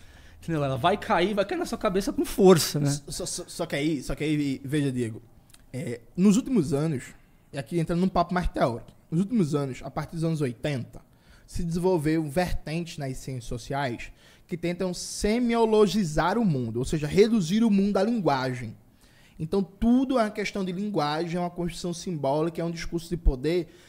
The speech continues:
Speaker 2: negando a busca pela verdade como elemento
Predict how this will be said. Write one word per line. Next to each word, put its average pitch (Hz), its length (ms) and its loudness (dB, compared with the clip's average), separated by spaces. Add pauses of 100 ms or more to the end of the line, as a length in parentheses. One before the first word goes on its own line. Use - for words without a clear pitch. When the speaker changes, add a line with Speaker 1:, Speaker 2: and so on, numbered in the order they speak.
(420)
Speaker 2:
negando 233 880 0 (760)
a 180 140 2
busca 220 540 4
pela 226 260 2
verdade 185 580 0
como 208 280 -4
elemento 208 720 -2